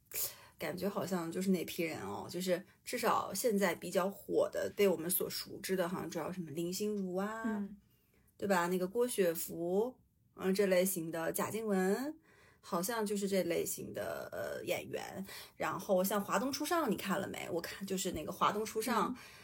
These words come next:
Speaker 1: 当时出来的时候，我觉得还是眼前一亮的，
Speaker 2: 嗯。
Speaker 1: 就是因为它是一个，嗯，整体的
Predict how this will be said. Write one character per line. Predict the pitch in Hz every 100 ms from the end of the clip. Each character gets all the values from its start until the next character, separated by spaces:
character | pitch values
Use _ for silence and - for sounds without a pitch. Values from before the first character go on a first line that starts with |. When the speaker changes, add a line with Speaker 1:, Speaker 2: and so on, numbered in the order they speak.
| - - _ _ _ _
Speaker 1:
当 | 208 208
时 | 202 180 170 170 170 -
出 | -
来 | 190 160
的 |
时 | 190
候， | 170 180
我 | - -
觉 | 127
得 | 139
还 | 156
是 | 175
眼 | 147 -
前 | - -
一 | -
亮 | 233
的， | 220
Speaker 2:
嗯。 | 214 202
Speaker 1:
就 | -
是 | - - - - - - - _ _
因 | 190
为 | 185
它 | 190 185
是 | 196 - 180
一 | 165
个， | 165 175 165 139
嗯， | 170 180 - - - 202
整 | 185 165
体 | 190 202
的 | 131 113